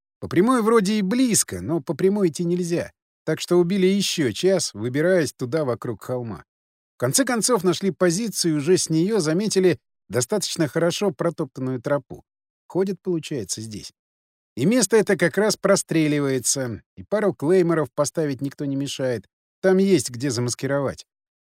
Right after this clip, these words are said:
Заодно весь Уолф Крик виден хорошо, так что можем наблюдать. Первое, что бросается в глаза, — броня.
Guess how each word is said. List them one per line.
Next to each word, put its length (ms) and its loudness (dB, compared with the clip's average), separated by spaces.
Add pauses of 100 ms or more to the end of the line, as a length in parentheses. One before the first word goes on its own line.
Заодно 400 2
весь 320 2
Уолф 380 4
Крик 320 0
виден 260 -2
хорошо, 500 -4
так 220 -4
что 200 -4
можем 320 -2
наблюдать. 520 -8 (640)
Первое, 320 6
что 160 2
бросается 560 4
в 60 -2
глаза, — 320 4
броня. 440 2